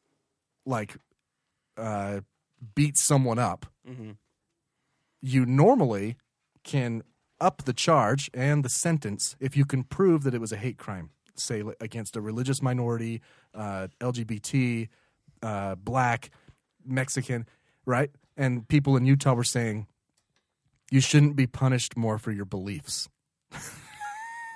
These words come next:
Speaker 2: Well,
Speaker 1: No,
Speaker 2: that's
Speaker 1: no.
Speaker 2: kinda
Speaker 1: If you believe that
Speaker 2: a weak argument.
Speaker 1: Yeah, if you believe a woman is less than you,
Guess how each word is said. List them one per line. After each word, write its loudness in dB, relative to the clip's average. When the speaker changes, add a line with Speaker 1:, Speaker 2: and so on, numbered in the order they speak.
Speaker 2:
Well, -2
Speaker 1:
No, 6
Speaker 2:
that's -4
Speaker 1:
no. 4
Speaker 2:
kinda -4
Speaker 1:
If 4
you 8
believe 6
that 0
Speaker 2:
a -4
weak -2
argument. -8
Speaker 1:
Yeah, 0
if 2
you 4
believe 4
a 6
woman 2
is -4
less 0
than -6
you, -8